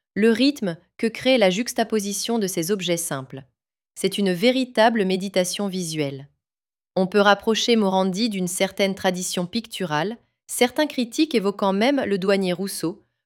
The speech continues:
pour cette façon de cloisonner l'espace. Mais Morandi va plus loin. Avec une sobriété unique, une lumière qui crée un univers intime, presque hors du temps. Nature morte mille neuf cent trente-deux.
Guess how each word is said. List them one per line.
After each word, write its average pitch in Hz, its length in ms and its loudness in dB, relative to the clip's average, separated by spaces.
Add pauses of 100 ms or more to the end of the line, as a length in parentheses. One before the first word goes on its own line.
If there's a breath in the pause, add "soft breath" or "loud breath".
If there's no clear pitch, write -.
(120)
pour 254 140 -2
cette 285 200 0
façon 277 360 0
de 262 100 -2
cloisonner 226 520 2
l'espace. - 720 -6 (540)
Mais 196 120 2
Morandi 285 540 4
va 233 120 6
plus 220 200 -4
loin. 165 320 -6 (500)
Avec 190 380 2
une 185 80 -2
sobriété 196 800 0
unique, 240 480 -2 (320)
une 269 180 4
lumière 294 480 2
qui 233 160 -6
crée 262 220 0
un 220 100 2
univers 214 480 2
intime, 214 540 -4 (280)
presque 302 380 0
hors 220 140 0
du 190 180 -6
temps. 135 260 -8 (920)
Nature 233 440 2
morte 233 380 2
mille 226 240 2
neuf 226 140 0
cent 254 160 -2
trente-deux. 180 500 -2